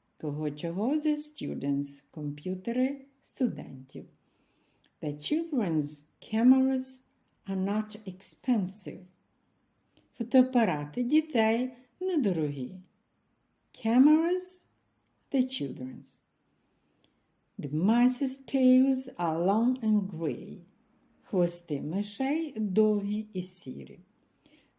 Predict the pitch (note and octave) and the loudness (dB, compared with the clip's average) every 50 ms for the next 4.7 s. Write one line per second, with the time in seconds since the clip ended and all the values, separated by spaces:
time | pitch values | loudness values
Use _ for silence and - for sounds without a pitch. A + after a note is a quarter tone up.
0 | - F#3+ F3 E3+ D#3 C#3+ D#3+ D#3 D#3+ E3 F3+ F3+ G#3+ A3 A3 G3+ F#3 E3+ D#3 D3+ | -6 -4 -4 -4 -4 -4 -6 -6 -6 -4 -2 0 0 0 0 0 0 0 -2 -2
1 | D3+ D3 - - D#3 - - E3 D#3 - - D#3+ E3 E3 E3+ F3 E3+ E3+ - - | -4 -4 -8 -10 -10 -10 -10 -12 -12 -8 -8 -6 -4 -4 -4 -6 -6 -6 -8 -10
2 | - E3 D#3 D3+ C#3+ C3+ C#3+ C#3+ D3 D3 D3 D3 D#3+ E3 D3+ C3 C3+ - _ _ | -10 -8 -6 -6 -6 -6 -8 -8 -8 -8 -6 -4 -4 -2 -4 -4 -6 -10 _ _
3 | _ _ _ _ _ _ _ _ _ _ _ _ _ _ _ _ _ _ - D#3 | _ _ _ _ _ _ _ _ _ _ _ _ _ _ _ _ _ _ -10 -6
4 | E3+ F3+ F#3 F#3 F#3+ G3 G3+ A3 B3 C4 C#4 E4+ F#4 - | -4 -4 -2 -2 -2 -2 0 4 4 4 4 4 0 -2